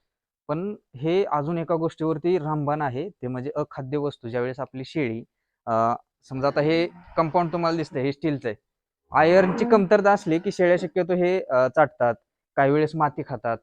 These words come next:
छोटी पिल्लांमध्ये माती खायची खूप समस्या असते, त्यांना पण झिंक, मॅग्नेशियमची कमतरता असते. अशा वेळेस मिनरल ब्लॉक आव-, अ, जर आपण ठेवला आहे आणि मिनरल ब्लॉक ठेवून पण अखाद्य वस्तू खातात, तर त्यावेळेस अखाद्य वस्तू खाण्याचं,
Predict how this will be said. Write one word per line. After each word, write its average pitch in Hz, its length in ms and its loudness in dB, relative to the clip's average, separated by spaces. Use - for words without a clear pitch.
छोटी 131 160 -4
पिल्लांमध्ये 135 500 -2
माती 131 220 -2
खायची 123 300 -10
खूप - 200 -16
समस्या 120 400 -8
असते, 110 260 -14
त्यांना 147 180 -4
पण 151 220 -4
झिंक, 147 240 -4
मॅग्नेशियमची 147 680 -8
कमतरता 123 420 -2
असते. 107 240 -8
अशा 202 260 10
वेळेस 202 360 6
मिनरल 180 380 8
ब्लॉक 180 300 8
आव-, - 480 4
अ, 143 300 6
जर 147 100 6
आपण 151 320 8
ठेवला 156 320 4
आहे 135 200 0
आणि 131 280 -4
मिनरल 135 420 -4
ब्लॉक 143 340 -2
ठेवून 151 240 -2
पण 175 180 -6
अखाद्य 135 360 -6
वस्तू 131 300 -8
खातात, 120 260 -10
तर 139 180 0
त्यावेळेस 170 400 2
अखाद्य 147 440 -6
वस्तू 147 360 -6
खाण्याचं, 127 540 -6